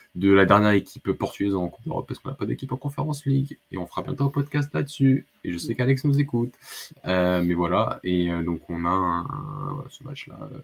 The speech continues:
qui, euh, le premier match européen, qui, euh, face à une équipe qui sera bien sûr différente de ce qu'on rencontre au Portugal depuis le début de saison. Donc on verra comment Braga et son excellent début de saison,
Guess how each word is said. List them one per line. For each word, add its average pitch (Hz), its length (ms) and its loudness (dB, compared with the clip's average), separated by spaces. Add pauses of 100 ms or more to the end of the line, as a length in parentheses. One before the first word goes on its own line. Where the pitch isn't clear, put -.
(600)
qui, 95 320 4
euh, 85 440 4
le 90 60 -6
premier 87 240 -2
match - 160 -6
européen, 92 520 0
qui, 87 400 -6
euh, 85 320 -4
face - 180 -12
à 87 40 -6
une 85 80 -2
équipe - 260 -10
qui - 140 -18
sera - 220 -14
bien 120 140 -12
sûr - 360 -18
différente 90 480 -4
de 82 80 -2
ce - 80 -12
qu'on 90 120 -10
rencontre 87 320 -10
au - 20 -14
Portugal - 380 -8
depuis - 260 -8
le - 140 -4
début 90 200 -2
de 85 60 -8
saison. 92 220 -2
Donc 113 200 -6
on 87 60 -4
verra 85 220 -4
comment 98 460 -6 (640)
Braga 95 600 4
et 92 140 2
son 92 220 -2
excellent 104 400 0
début 92 220 2
de - 60 -6
saison, 95 720 0